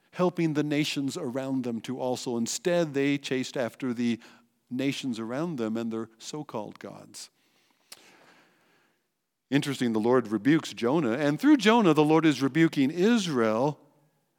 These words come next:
for neglecting their calling of making God and his mercy known to all the nations. The temple has always been an object lesson.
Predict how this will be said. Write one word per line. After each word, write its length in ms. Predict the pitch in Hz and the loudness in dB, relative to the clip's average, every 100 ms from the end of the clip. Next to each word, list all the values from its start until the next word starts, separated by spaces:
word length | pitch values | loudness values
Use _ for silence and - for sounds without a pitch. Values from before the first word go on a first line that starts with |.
| _ _ | _ _
for 260 | - 185 | 2 4
neglecting 920 | 175 165 127 151 196 233 - 175 147 131 | 6 2 2 4 4 2 -2 -2 -2 2
their 300 | 143 180 190 | 2 2 -2
calling 760 | - - 196 202 135 127 143 | -6 -4 -2 0 0 0 -2
of 240 | - 131 120 | -4 -8 -6
making 540 | 139 165 - 170 156 | -2 -2 -4 -8 -4
God 380 | 143 143 147 143 | -4 -2 -4 -6
and 300 | - 160 214 | -10 -6 -4
his 300 | 185 180 151 | -4 -6 -8
mercy 640 | 151 156 196 - 107 104 _ _ _ _ - | -8 -6 -6 -8 -12 -16 _ _ _ _ -10
known 640 | 123 139 156 120 101 107 _ _ _ _ _ - | -6 -2 -2 -4 -6 -14 _ _ _ _ _ -8
to 160 | 135 | -4
all 160 | 123 117 | -4 -4
the 120 | 110 | -6
nations. 600 | 110 113 - 95 98 - _ - 180 | -8 -10 -12 -14 -18 -20 _ -18 2
The 120 | 202 | 2
temple 420 | - 240 262 226 | 4 2 4 4
has 120 | 202 165 | 4 2
always 280 | 185 185 | 0 -2
been 140 | 151 170 | 0 0
an 100 | 170 | 2
object 420 | 190 196 170 - | 0 -2 -4 -4
lesson. 360 | 143 120 107 | -6 -6 -8